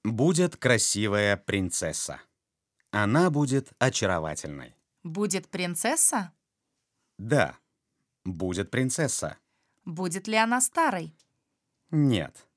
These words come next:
Speaker 1: она будет не старой.
Speaker 2: Она будет безобразной?
Speaker 1: Нет,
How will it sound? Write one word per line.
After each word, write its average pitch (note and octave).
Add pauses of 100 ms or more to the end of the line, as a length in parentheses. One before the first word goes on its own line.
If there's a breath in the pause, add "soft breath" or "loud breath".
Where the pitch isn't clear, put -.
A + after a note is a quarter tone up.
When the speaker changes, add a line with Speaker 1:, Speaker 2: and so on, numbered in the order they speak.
(120)
Speaker 1:
она C#3+
будет D#3
не A#2
старой. D2 (320)
Speaker 2:
Она F3+
будет E3
безобразной? E3+ (400)
Speaker 1:
Нет, C3